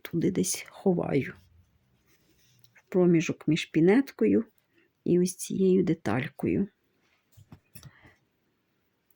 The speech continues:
Ниточку відрізаю. Ось так вийшло, акуратненько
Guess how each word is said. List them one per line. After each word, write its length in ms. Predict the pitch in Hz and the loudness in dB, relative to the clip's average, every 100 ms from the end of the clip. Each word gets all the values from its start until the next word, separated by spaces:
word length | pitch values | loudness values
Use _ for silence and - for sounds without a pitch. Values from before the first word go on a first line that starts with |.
| _ _ - _ - _ _ _ _ _ - | _ _ -20 _ -20 _ _ _ _ _ -4
Ниточку 580 | 196 269 - - - | -2 0 -2 -6 -4
відрізаю. 840 | 190 226 285 294 - - - 175 185 _ _ _ _ _ _ _ _ _ _ _ _ - - _ _ _ _ _ _ _ _ _ _ _ _ _ _ _ _ _ _ _ _ _ _ _ _ _ _ _ _ _ _ _ _ - | -4 -4 -4 -4 -4 -6 -2 -4 -4 _ _ _ _ _ _ _ _ _ _ _ _ -18 -18 _ _ _ _ _ _ _ _ _ _ _ _ _ _ _ _ _ _ _ _ _ _ _ _ _ _ _ _ _ _ _ _ -6
Ось 280 | 180 151 - | -4 -4 -12
так 560 | - 151 226 - - - | -6 -4 -4 -6 -14 -4
вийшло, 500 | 240 247 - - - | -4 -2 -4 -4 -4
акуратненько 1040 | 160 - - 143 233 - 262 262 254 277 | -10 -8 -6 -2 -2 0 2 2 0 -10